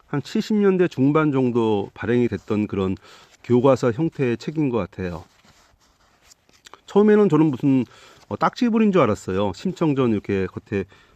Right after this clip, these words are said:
어, 써 있어가지고. 근데 교과서 형태의 책이더라고요. 오늘 제가 왜 이 책을 특별한 책이냐고, 어, 책이냐고 소개를 시켜드리냐면은 어느 누군가 개인한테 굉장히 소중했던 책인 것 같아요. 그 어느 책보다도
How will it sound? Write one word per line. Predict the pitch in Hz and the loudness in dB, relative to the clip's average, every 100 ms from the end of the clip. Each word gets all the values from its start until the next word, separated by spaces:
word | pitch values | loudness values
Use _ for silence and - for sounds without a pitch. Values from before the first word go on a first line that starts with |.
| - | -14
어, | 95 90 90 _ | -10 -10 -10 _
써 | - 202 | -8 0
있어가지고. | 196 - 127 98 101 98 113 - _ _ _ - | 0 0 -2 -2 -4 -4 -4 -6 _ _ _ -10
근데 | 104 104 110 98 - _ _ | -6 0 0 -2 -10 _ _
교과서 | - 113 117 127 | -2 0 2 0
형태의 | 110 107 | -2 -4
책이더라고요. | - 175 160 101 90 92 90 - _ _ - _ - | -4 -4 -4 -4 -4 -6 -6 -12 _ _ -20 _ 0
오늘 | 160 208 | 4 4
제가 | 190 175 180 | 4 4 6
왜 | 165 156 | 6 4
이 | 113 | 2
책을 | 151 143 139 | 0 0 -2
특별한 | - - 190 180 | -4 -2 0 0
책이냐고, | 175 156 135 123 117 | -2 -2 0 0 -2
어, | 117 98 92 92 | -4 -4 -2 -4
책이냐고 | 90 151 143 127 113 | -4 -2 0 0 -2
소개를 | 170 156 143 | -4 -2 -4
시켜드리냐면은 | - - 107 104 98 95 127 117 73 _ _ _ _ _ _ _ _ _ _ _ _ | -6 -10 -6 -2 -2 -2 -2 -4 -6 _ _ _ _ _ _ _ _ _ _ _ _
어느 | - 131 202 | 0 6 6
누군가 | 170 165 175 180 170 160 156 | 6 2 2 2 4 4 2
개인한테 | - 123 139 131 - 127 113 | 2 2 4 2 0 -2 -2
굉장히 | - 131 165 165 | 0 0 2 2
소중했던 | 151 - 190 190 190 175 160 | 0 -2 -2 0 0 0 -4
책인 | - 127 110 | -4 -4 -2
것 | 98 | -2
같아요. | 90 - 90 82 | -6 -6 -8 -8
그 | - 139 160 | -4 -2 0
어느 | 160 165 | 0 0
책보다도 | - - 113 95 110 123 | -2 -6 -2 -2 0 -2